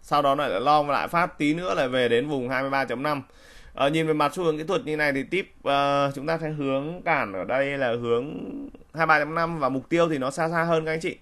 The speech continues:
hai, hai mươi lăm, hai mươi lăm chấm năm. Bởi vì tip nó cũng đón cái, cái xu hướng của sân bay Long Thành. Còn C T I, ờ, C T I tuần tới các anh chị, ờ, vui văn hóa văn nghệ thì làm tí nhá.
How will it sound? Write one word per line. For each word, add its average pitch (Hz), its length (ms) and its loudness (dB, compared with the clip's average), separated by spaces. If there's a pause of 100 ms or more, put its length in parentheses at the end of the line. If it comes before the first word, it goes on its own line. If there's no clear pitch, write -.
(120)
hai, 139 160 -2 (120)
hai 123 140 -4
mươi 143 40 -4
lăm, 160 180 0
hai 160 80 0
mươi 151 40 -2
lăm 156 140 -2
chấm 135 100 -8
năm. 170 200 0 (520)
Bởi 120 100 -2
vì 117 100 0
tip 196 240 -2
nó 143 120 2
cũng 143 160 -2
đón 139 260 4
cái, 165 340 0
cái 147 120 -4
xu 170 240 2
hướng 135 120 0
của 151 80 -4
sân 139 160 -4
bay 151 100 2
Long 156 120 -2
Thành. 139 260 2 (920)
Còn 180 120 0
C - 20 -4 (160)
T - 20 -4
I, 208 360 4 (1120)
ờ, 123 180 -4
C 120 60 -8 (140)
T - 20 -12
I 185 180 4
tuần 165 200 4
tới 143 220 6
các 170 80 2
anh 175 100 -2
chị, 139 320 -2
ờ, 131 440 0
vui 165 200 0
văn 170 140 0
hóa 143 200 2
văn 160 180 0
nghệ 135 140 0
thì 135 80 -2
làm 131 200 0
tí 135 120 0
nhá. 180 160 2